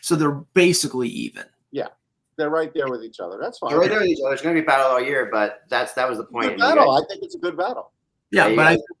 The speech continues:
Speaker 1: in the end, in the end, um, when, when Philadelphia hits reality and they start to suck like they do, then Carter Hart's,
Speaker 2: Yeah, they're not
Speaker 1: uh,
Speaker 2: taking too much.
Speaker 3: No, it's gonna be harder for him to keep it going for sure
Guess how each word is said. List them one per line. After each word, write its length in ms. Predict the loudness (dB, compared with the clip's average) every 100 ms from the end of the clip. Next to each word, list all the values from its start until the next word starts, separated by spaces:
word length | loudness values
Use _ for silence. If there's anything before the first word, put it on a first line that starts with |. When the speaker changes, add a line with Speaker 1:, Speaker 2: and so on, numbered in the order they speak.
| 2
Speaker 1:
in 80 | 4
the 60 |
end, 200 | 4 2
in 100 | 2 4
the 160 | 4
end, 420 | 4 4 2 -2 -8 _ _ _ _ _ _ -6
um, 340 | 0 2 2
when, 280 | 0 0 0
when 160 | -2 -4
Philadelphia 880 | -2 0 2 2 2 0 2 0
hits 280 | 0 -4 -4
reality 640 | -4 0 2 2 0 -2 -4
and 120 | -4
they 100 | -6
start 260 | -6 -6 -6
to 60 |
suck 400 | -6 -4 -4 -6
like 180 | -12 -12
they 360 | -10 -10 -10 -16 _ _ _ _
do, 340 | -8 -6 -8 -16 _ _ -8
then 380 | -8 -6 -8 -8
Carter 360 | -4 -2 -2
Hart's, 520 | -4 -4 -6 -8 -10 -10
Speaker 2:
Yeah, 100 | -10
they're 100 | -6
not 140 | -6 -4
Speaker 1:
uh, 220 | -2 0 -2
Speaker 2:
taking 120 | -8
too 60 | -16
much. 80 | -20 _ _ _ _ _ _ _ _
Speaker 3:
No, 140 | -2
it's 100 | 0
gonna 100 | 0
be 80 | 0
harder 280 | 4 4 2
for 80 | -2
him 100 | -6
to 80 | -6
keep 160 | -10
it 100 | -8
going 240 | -10 -10 -12
for 80 | -20
sure 320 | -20 -20 -20